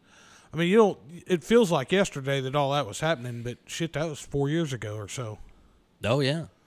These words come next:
Speaker 2: Yeah.
Speaker 1: Which, uh, I mean, ain't a long time, but it's still a long time.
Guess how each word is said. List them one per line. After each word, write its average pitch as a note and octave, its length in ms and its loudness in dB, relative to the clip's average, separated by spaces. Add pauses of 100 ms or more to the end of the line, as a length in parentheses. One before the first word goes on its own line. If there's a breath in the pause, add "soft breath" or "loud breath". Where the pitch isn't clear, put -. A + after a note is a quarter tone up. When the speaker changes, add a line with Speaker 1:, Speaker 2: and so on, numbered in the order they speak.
(1000 soft breath)
Speaker 2:
Yeah. A#2+ 300 -4
Speaker 1:
Which, F3+ 260 4
uh, - 80 -12
I E3 380 0
mean, F3 240 0
ain't E3 160 0
a A#2+ 40 -4
long F3+ 240 2
time, B2 320 -6
but C#3 140 -4
it's D3+ 160 -2
still D#3+ 200 0
a - 20 0
long C#3 340 -2
time. C#3+ 360 -8